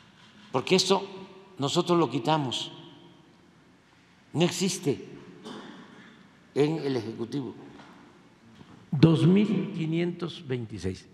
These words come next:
Estos dos mil quinientos veintiséis.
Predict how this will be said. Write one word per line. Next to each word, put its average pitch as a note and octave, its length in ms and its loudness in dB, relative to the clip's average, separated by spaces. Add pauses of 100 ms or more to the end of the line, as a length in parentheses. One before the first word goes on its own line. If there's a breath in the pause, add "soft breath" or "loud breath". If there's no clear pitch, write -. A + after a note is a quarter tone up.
Estos A3 480 -4 (2500)
dos C#3 240 -4
mil F3+ 200 -4
quinientos D3 400 -8
veintiséis. G2 300 -10